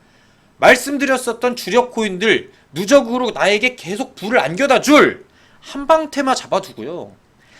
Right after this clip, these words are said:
장 흐름에 맞는 코인들로 단기 청산해서 코인 계좌 회복하시는 겁니다. 혼자 하기 어려우시면 제가 도와드릴게요. 힘들게 매매하지 마시고요.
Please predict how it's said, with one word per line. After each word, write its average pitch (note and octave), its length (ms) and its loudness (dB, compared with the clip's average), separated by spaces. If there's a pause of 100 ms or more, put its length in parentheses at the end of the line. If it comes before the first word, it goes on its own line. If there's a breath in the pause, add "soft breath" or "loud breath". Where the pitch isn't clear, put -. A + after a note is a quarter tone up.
(200 loud breath)
장 A3 240 0
흐름에 C4+ 320 0
맞는 D3 320 -6
코인들로 G3 600 -4
단기 G3+ 360 -10
청산해서 F3 640 -6 (540 soft breath)
코인 D4 320 -4
계좌 F#3+ 300 -8 (100)
회복하시는 A#3 640 -10
겁니다. G2+ 500 -16 (880)
혼자 A3+ 420 -8
하기 A#3+ 380 -10
어려우시면 D3+ 800 -4 (380 soft breath)
제가 G#3+ 340 -4
도와드릴게요. C3+ 760 -12 (520)
힘들게 C#4+ 460 -6
매매하지 D#3+ 440 -6
마시고요. C#3 720 -10